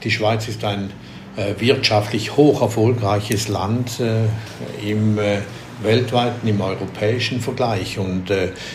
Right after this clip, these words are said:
wirtschaftlich erfolgreiche Länder kennen Einwanderung. Äh, dort, wo die, äh, wirtschaftlichen Verhältnisse schlecht sind, dort, wo Armut herrscht, äh,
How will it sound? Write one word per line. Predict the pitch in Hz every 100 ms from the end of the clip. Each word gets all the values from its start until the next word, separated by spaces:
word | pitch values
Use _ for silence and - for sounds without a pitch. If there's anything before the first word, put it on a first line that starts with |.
| - -
wirtschaftlich | 120 131 - 135 - - 120
erfolgreiche | 110 110 107 113 113 113 123
Länder | 104 95 101 107 113 107
kennen | 110 101 104
Einwanderung. | 113 107 107 98 92 87 85 - - - - - - - -
Äh, | 101 101 107 113 113 - - -
dort, | 123 123 139 -
wo | 127 120 117
die, | 113 110 104 107 - - 113
äh, | 104 104 110 110 110 101
wirtschaftlichen | 107 120 131 135 127 110 120
Verhältnisse | 107 95 107 113 95 107 92
schlecht | - 107 117 - -
sind, | 98 85 - 110
dort, | 110 110 117
wo | 107
Armut | 101 113 117 117 113 110
herrscht, | 85 82 - - -
äh, | 101 98